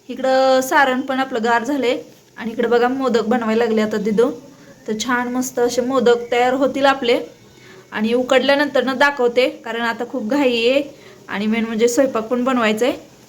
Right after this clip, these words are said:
तर, अ, तांदळाचे उकडीचे मोदक तुम्हाला कसे वाटते ते नंतर ना,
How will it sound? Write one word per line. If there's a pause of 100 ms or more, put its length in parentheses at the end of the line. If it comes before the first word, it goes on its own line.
तर,
अ, (120)
तांदळाचे
उकडीचे
मोदक
तुम्हाला
कसे
वाटते
ते
नंतर
ना,